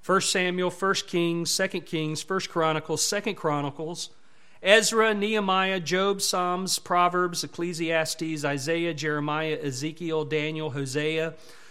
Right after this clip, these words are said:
Joel, Amos, Obadiah, Zephaniah, Haggai, and Zechariah. And then I asked, "Well,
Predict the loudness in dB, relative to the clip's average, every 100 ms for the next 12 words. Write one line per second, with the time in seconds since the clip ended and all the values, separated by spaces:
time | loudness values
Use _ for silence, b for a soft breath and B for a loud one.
0 | B -6 4 6 8 6 4 4 4 4
1 | 2 0 0 2 4 4 4 2 2 0
2 | 0 -2 0 0 -2 -4 -4 -2 0 0
3 | 0 -4 -2 -2 -2 -2 -2 -4 -6 -12
4 | -16 -20 -20 -20 -20 -20 -20 -20 -20 -20
5 | -20 -20 -20 -20 -20 -20 -20 -16 -10 -6
6 | -2 0 0 -2 -6 -6 -6